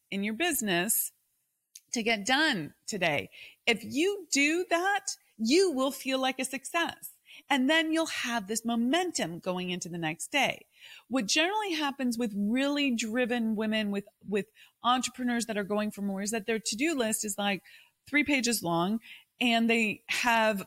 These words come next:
the unrealistic expectation that they should get at least two-thirds of that done and have no sense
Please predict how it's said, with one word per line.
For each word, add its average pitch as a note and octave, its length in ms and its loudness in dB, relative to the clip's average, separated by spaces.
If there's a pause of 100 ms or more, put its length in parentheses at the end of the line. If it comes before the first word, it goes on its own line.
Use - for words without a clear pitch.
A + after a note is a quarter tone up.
(100)
the A3 200 4
unrealistic B3 720 2
expectation G3 600 -4
that F#3+ 140 -6
they F#3+ 100 -2
should F3 220 -2
get G3 180 0
at - 160 -8
least A#3 300 -2
two-thirds A#3+ 480 2
of D#3+ 80 -6
that E3 240 2
done D#3 340 2 (500)
and G#3+ 720 4 (160)
have A3+ 420 4
no B3+ 680 4 (260)
sense A#3+ 480 2